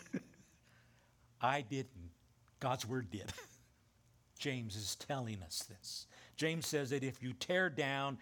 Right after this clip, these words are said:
and judge your fellow brother or sister, you become a lawbreaker against God. Which law is James referring to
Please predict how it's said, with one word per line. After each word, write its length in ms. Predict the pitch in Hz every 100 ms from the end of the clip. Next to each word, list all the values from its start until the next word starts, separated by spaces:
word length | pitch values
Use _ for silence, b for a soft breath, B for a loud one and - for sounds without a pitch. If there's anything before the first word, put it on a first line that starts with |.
| B B B
and 240 | 123 110
judge 440 | 110 135 156 131 -
your 240 | 113 120
fellow 640 | 117 - 147 147 156 156 - b b b
brother 420 | 98 127 131 147 139
or 100 | 127
sister, 640 | - 131 117 - 120 117 - B B B
you 300 | 113 131 139
become 540 | 135 131 - 120 123 -
a 160 | 117 104
lawbreaker 1300 | 101 107 107 110 110 104 - - - 98 87 - - - - _ - - - - - _ - _ - - -
against 400 | 95 110 110 -
God. 260 | 110 135 - - - - - _ _ _ _ - _ _ _
Which 260 | 123 127 135
law 240 | 135 143
is 160 | 139 120
James 320 | 143 147 143
referring 500 | 143 - 160 220 262
to 200 | - 117